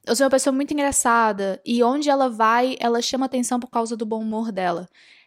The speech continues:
Ela pode realmente atrair a inveja de outras pessoas porque ela é livre naquele sentido, de ela não se esconder e ela ser tão bem-humorada.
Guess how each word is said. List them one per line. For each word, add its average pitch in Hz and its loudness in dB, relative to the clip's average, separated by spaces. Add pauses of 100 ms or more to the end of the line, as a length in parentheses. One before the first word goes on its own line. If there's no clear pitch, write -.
Ela 214 4
pode 262 0
realmente 233 -2
atrair 220 -2 (220)
a 208 2
inveja 220 -2 (280)
de 202 0
outras 233 2
pessoas 220 -2 (460)
porque 269 0 (180)
ela 240 4
é 233 0
livre 196 -8 (100)
naquele 208 -4
sentido, 202 -6 (160)
de 214 0
ela 214 2
não 214 -4
se 240 -8
esconder 254 -2
e 226 -4
ela 220 -2
ser 220 -6
tão 220 -6
bem-humorada. 214 -2